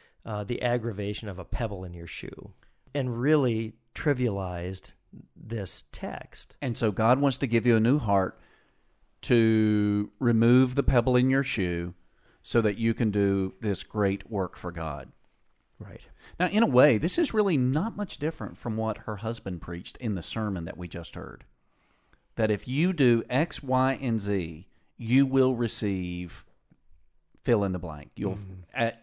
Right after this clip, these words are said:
Speaker 2: in his sermon, you will receive clarity so as to be able to fulfill your purpose.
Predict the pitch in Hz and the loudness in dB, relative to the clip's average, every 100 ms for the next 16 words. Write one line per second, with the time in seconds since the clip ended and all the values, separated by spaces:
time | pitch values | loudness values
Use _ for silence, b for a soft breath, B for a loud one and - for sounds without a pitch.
0 | _ 117 113 127 123 107 98 104 117 104 | _ 0 2 2 2 0 0 0 0 0
1 | 101 110 101 - - 113 95 73 76 - | -2 -4 -4 -6 -2 0 0 -6 -14 -20
2 | _ _ _ - - 113 104 101 101 110 | _ _ _ -8 2 4 4 2 -2 -2
3 | 104 104 95 95 - 98 101 - 92 87 | 0 0 -2 -4 -6 -8 -8 -4 -4 -4
4 | 78 - 73 65 64 - | -8 -14 -16 -16 -18 -18